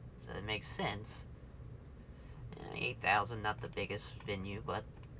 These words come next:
it sh-, <laughs> it will do. It will do. So, uh, we'll, uh, go with main event. Goto, Kota Ibushi.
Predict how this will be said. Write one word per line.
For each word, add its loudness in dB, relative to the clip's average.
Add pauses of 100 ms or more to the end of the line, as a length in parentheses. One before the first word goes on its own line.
(720)
it 0
sh-, -2
<laughs> 8
it 12
will 12
do. 6 (1000)
It -8
will -2
do. -2 (640)
So, -8
uh, 6
we'll, 4
uh, 8 (400)
go 8
with 2 (1300)
main 8
event. 4 (1200)
Goto, 4 (1300)
Kota 6
Ibushi. 8